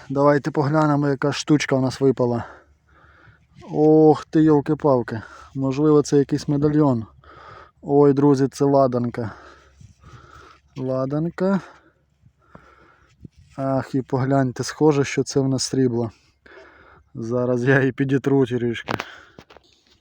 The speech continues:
Друзяки, ладанка, гадаю, що срібло. Але нічого, поки що не можу зрозуміти, що тут написано. У нас тут щось Варвари,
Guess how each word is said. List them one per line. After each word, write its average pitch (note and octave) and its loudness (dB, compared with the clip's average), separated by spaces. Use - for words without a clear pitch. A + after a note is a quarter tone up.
Друзяки, C#3 2
ладанка, E3 4
гадаю, D3 6
що - 0
срібло. E3 4
Але E3 4
нічого, E3 2
поки D#3+ 0
що - 0
не D#3+ 2
можу D3+ 4
зрозуміти, C#3+ 2
що D3+ 2
тут C#3 -4
написано. D3+ 0
У C3+ -4
нас C#3+ 2
тут C3+ -4
щось - 2
Варвари, E3+ 4